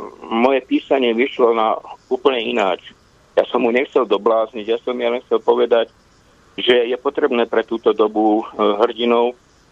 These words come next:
ale treba byť svojím spôsobom aj odvážny. Takže až to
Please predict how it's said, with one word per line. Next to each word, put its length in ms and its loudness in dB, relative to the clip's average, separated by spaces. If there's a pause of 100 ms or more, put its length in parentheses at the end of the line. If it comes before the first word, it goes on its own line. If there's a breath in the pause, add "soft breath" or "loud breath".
(140)
ale 300 2
treba 400 0
byť 180 -12
svojím 320 -4
spôsobom 640 0 (140)
aj 400 -2 (500)
odvážny. 600 -2
Takže 340 -6
až 220 0
to 100 0